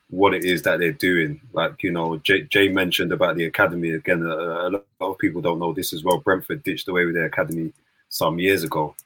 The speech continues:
You know, um, I think they just run a B team. I'm not, I'm, I'm not entirely, um,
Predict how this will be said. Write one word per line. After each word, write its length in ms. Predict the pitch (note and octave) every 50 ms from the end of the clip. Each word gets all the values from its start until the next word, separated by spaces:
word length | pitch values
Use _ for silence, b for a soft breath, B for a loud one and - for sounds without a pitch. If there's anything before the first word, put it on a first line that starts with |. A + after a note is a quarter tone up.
| _ _
You 160 | - E2 E2 E2
know, 300 | D#2+ D#2+ E2 E2+ E2 - - D#2+
um, 320 | E2 E2 E2 D#2 D#2 - E2+
I 80 | E2
think 200 | - - G#2 F2
they 100 | E2+ F2
just 200 | D2+ E2+ E2 D#2+
run 160 | E2+ E2+ E2+ E2
a 40 |
B 240 | D2 - G2+ F#2+ F#2+
team. 320 | - - E2+ D#2+ D2 C#2+ - _ _ -
I'm 160 | F2 F#2+ G2+
not, 180 | G#2 G2+ F#2+ - -
I'm, 260 | F#2 F#2 F#2+ F#2 - B B B B B
I'm 160 | - F#2 G2
not 160 | A2+ A2+ A2 F#2+
entirely, 720 | F#2+ F2+ - - G2+ G2 G2 F#2+ F2 F2 F2 E2 D#2 - _ _ _ _ - -
um, 380 | - F2 F2 F2 F2 E2+ E2+ -